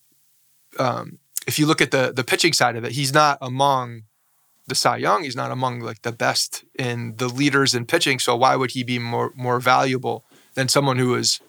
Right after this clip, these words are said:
uh, extremely, you know, more valuable than him on the offensive side?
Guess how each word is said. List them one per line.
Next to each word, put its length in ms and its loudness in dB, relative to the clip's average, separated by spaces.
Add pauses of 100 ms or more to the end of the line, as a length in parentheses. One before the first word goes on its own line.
(260)
uh, 180 -4
extremely, 520 2
you 40 -2
know, 100 -4
more 200 4
valuable 320 2
than 160 -2
him 180 2
on 100 -2
the 80 -2
offensive 480 -2
side? 260 -8